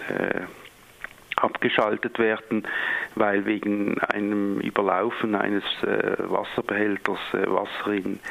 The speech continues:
elektrische Anlagen, äh, äh, geflossen ist. Dann ist ein, eines von, von zwei Überwachungssystemen ist ausgefallen und am Schluss konnten sie das, den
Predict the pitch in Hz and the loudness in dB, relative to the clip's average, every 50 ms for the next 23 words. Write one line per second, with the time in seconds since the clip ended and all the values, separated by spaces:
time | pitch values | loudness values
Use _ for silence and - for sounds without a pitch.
0 | - - - - - - 110 110 - - - - 107 - 104 104 - 110 120 123 | -6 -4 -4 -4 -2 0 2 2 2 0 -4 -2 -2 2 2 2 2 0 0 0
1 | 127 123 120 117 117 - 123 117 120 123 - 120 123 120 117 113 113 110 - - | 2 2 2 2 0 0 0 0 0 2 2 2 2 2 2 2 0 -2 -4 -6
2 | - - - - - - - - - - - 107 117 113 - - 120 113 - - | -4 -4 -2 -2 -2 -4 -6 -4 -4 -2 -2 0 0 0 2 2 2 2 0 -2
3 | - - 120 120 107 - - - 113 101 104 98 - - 101 98 98 101 - - | -2 0 0 0 0 0 0 0 0 0 0 -2 0 0 0 2 2 0 -2 -2
4 | - - - 95 101 107 113 113 117 113 107 - - - - - 117 104 101 101 | 0 0 2 2 4 2 2 2 2 0 0 -2 -4 -6 0 2 2 2 2 0
5 | 101 - - - 104 92 - - 110 98 95 98 107 107 - 107 104 104 104 - | -2 -6 -2 -2 -2 0 2 2 4 4 4 4 2 2 2 2 2 2 0 0
6 | - - - - - - - - - - 113 113 110 117 117 113 - - 107 104 | -4 -6 -8 -4 -2 -2 -2 2 2 2 4 4 2 2 0 0 0 0 0 2
7 | 104 107 101 - - 101 - - - 104 98 98 95 90 98 92 90 - 113 113 | 2 0 0 0 -2 -2 2 2 2 2 2 0 0 0 0 0 0 0 0 0
8 | - - - 110 107 98 92 90 107 - - 107 107 - 101 98 98 - - - | 0 2 2 2 2 0 0 -4 -4 -2 0 -2 0 0 0 0 0 -4 -6 -10
9 | - - - 101 - 92 92 92 | -8 0 0 2 2 2 0 -2